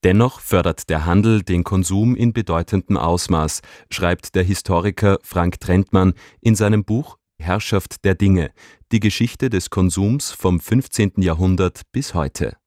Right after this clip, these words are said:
Um achtzehnhundert werden dreiundzwanzig Mal so viele Waren über die Weltmeere verschifft als dreihundert Jahre zuvor. Und das in Zeiten vor der industriellen Revolution. Mit Ende des neunzehnten Jahrhunderts ist der Fernhandel erschwinglicher.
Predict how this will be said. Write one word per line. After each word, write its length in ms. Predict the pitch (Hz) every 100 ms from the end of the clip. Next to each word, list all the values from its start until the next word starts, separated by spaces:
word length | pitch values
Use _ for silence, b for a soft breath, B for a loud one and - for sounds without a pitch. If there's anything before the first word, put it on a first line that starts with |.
| _ B B B _ -
Um 160 | 110 107
achtzehnhundert 760 | 113 - - 104 107 120 135 -
werden 340 | 90 87 87
dreiundzwanzig 880 | - 78 85 113 104 101 95 - 90
Mal 220 | 90 90
so 120 | 87
viele 320 | 92 - 95 85
Waren 360 | 76 87 101
über 200 | 85 92
die 140 | 87 78
Weltmeere 480 | 80 98 92 85
verschifft 460 | 87 87 - 95 - B B B
als 300 | 101 101 -
dreihundert 580 | - 82 85 98 101 104
Jahre 300 | 92 78 85
zuvor. 580 | - 104 - 85 65 - _ B B B
Und 280 | 107 98 -
das 280 | 87 -
in 180 | - 98
Zeiten 460 | - 90 92 101 95
vor 440 | - - 87 95 92
der 160 | 82
industriellen 560 | 85 85 - 90 82 82
Revolution. 760 | 85 85 92 - - 82 67 - _ B B B
Mit 200 | - 110
Ende 240 | 101 104 90
des 240 | 87 -
neunzehnten 640 | 80 78 110 - 113 -
Jahrhunderts 520 | 110 98 107 107 104 - B B
ist 360 | 117 - -
der 100 | 113
Fernhandel 640 | 104 98 90 110 110 101 110
erschwinglicher. 840 | 113 - 95 92 80 - 62 -